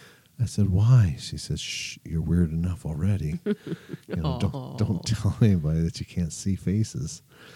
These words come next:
Speaker 1: And so, uh, got, I mean, went for,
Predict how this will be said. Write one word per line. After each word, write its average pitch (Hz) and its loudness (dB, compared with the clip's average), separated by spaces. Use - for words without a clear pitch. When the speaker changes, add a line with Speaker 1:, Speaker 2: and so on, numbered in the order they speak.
Speaker 1:
And 101 4
so, 101 6
uh, 64 -2
got, 110 6
I 113 0
mean, 107 4
went 120 8
for, 113 6